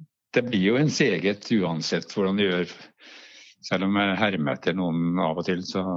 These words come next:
så blir det jo, det blir ikke alltid like, like bra som originalen.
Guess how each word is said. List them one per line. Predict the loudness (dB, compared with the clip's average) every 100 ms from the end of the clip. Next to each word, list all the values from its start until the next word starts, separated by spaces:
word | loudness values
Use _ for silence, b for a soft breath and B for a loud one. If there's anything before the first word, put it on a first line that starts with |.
| -6 -10 _ _ _ _ _ _
så | -6 -4
blir | -2 0
det | 0
jo, | 0 -2 -4 B B B B B B B B B B B _ _ _ _ _ _
det | 0 2 4 2 0 -4 -8 B B -20 -16
blir | -4 -2
ikke | 0 0 0 0
alltid | -2 -4 -4 -2 0
like, | 0 0 0 0 -2 -10 B -20 _ b b b _ _ _ _ _ _ B B B -6
like | -4 -2 -2
bra | -2 -2
som | -2 -2
originalen. | 0 0 0 0 0 -2 -4